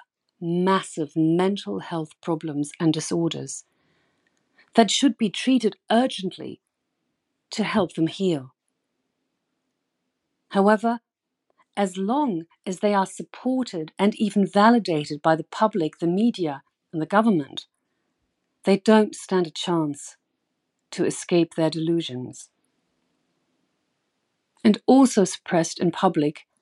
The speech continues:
is how many already regret their decision, wanting to detransition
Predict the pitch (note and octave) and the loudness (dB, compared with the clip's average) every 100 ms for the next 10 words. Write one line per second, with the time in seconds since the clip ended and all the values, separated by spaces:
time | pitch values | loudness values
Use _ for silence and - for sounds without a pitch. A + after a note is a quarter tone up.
0 | _ _ C#4+ - - A3+ A3 G#3 G#3+ F#3+ | _ _ -6 -4 4 6 8 6 4 4
1 | D#3 - G3+ F#3+ F#3 F#3 E3 E3+ E3 - | 2 0 -2 0 -2 -2 -2 -4 -6 -2
2 | G3 - - E3+ E3 - F#3 D#3 C#3+ - | -2 -2 -6 -8 -8 -8 -8 -6 -10 -12
3 | _ _ _ - _ F3+ G#3 A3+ A3+ G3+ | _ _ _ -20 _ 4 6 6 4 -4
4 | - F#3 - B3 C#4 D4 - - G3 E3 | -4 -8 0 2 4 4 0 -4 -2 -2
5 | D#3+ D#3 - C#3+ C#3 | -2 -6 -6 -12 -14